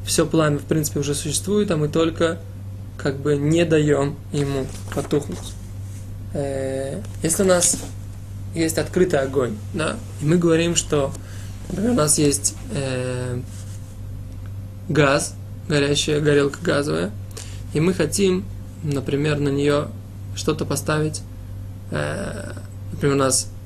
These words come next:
стояла кастрюля на открытой горелке.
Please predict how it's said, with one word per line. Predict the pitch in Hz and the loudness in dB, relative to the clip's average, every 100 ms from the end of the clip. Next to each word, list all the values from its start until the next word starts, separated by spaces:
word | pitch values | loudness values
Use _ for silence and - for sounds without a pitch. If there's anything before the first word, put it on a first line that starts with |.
| - - | -10 -8
стояла | - 139 135 131 131 131 131 131 139 - - - - - - - - - | -4 0 2 2 0 0 -4 -4 -8 -10 -12 -12 -10 -10 -10 -12 -10 -8
кастрюля | 143 - 143 139 156 190 - - - - - - - - - - - - - - - - - - - | -6 -4 0 2 2 -2 -8 -12 -12 -12 -10 -10 -10 -12 -12 -12 -12 -12 -12 -12 -10 -10 -10 -10 -2
на | 143 135 | 0 0
открытой | - 147 147 | 0 0 2
горелке. | 147 139 131 127 151 | 4 4 4 0 -2